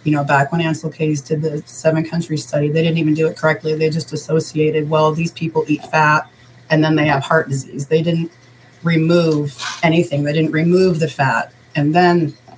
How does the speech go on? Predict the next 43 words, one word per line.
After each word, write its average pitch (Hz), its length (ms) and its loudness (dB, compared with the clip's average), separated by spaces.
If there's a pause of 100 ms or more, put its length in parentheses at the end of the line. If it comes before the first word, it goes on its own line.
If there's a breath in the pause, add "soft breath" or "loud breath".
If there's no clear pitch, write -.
do 165 180 2
more 147 220 0
studying 147 400 0
to 147 60 -2
see 151 300 -2
if 151 120 -2
anything 147 460 -2
changed. - 400 -4
So - 240 -2
they 156 180 2
just 156 300 -4 (500 loud breath)
came 180 240 2
up 170 160 0
with 160 200 -2
it, 160 220 0
and 160 200 0
then 160 360 -2 (320 soft breath)
they 175 140 2
also 233 360 2
don't 226 220 4
recognize, 190 840 0 (120)
well, 170 360 4
maybe, 170 580 0
maybe 165 340 0
they 156 120 2
do 156 200 0
now 151 380 0 (100)
more 165 300 0
so, 151 340 -2
but 156 240 0
there's 156 320 -2
two - 180 -2
different 170 340 -2
kinds 170 300 2
of 147 100 0
L - 200 2
D - 120 -4
L. - 200 -4
So 156 220 -2
they 165 120 2
were 165 120 0
saying 160 420 0
that 151 180 -2